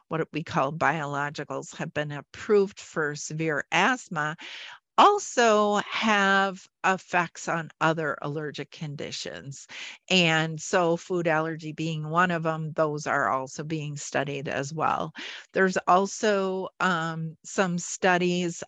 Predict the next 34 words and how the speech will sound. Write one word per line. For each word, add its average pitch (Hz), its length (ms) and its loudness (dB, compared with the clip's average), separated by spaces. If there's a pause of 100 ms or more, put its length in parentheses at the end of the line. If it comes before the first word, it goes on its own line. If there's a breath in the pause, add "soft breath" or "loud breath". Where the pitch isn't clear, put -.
(120)
on 160 580 0 (800 loud breath)
what's 160 320 -2
called 156 420 -2
epicutaneous 170 1200 -6
immunotherapy. 196 800 -6
And 185 120 -4
what 185 160 0
it, 170 160 -2 (120)
that 196 260 4
is, 180 220 -4
is 151 200 -12
a 156 40 -6
little 160 320 -2
patch - 600 -2
containing 175 880 -6 (520 loud breath)
the 165 260 0
allergen. 160 920 -2 (140)
And 165 460 0 (580 loud breath)
the 185 100 2
nice 180 260 0
thing 180 180 0
about 160 320 0
that 185 260 4
is 175 160 -2
you 202 100 -4
can 175 280 -6
do 196 260 2
multiple 160 720 -4
food 165 300 -4
allergies. 143 560 -4
The 165 80 -16
patches 165 580 -4
are 143 120 -2
put 302 220 -2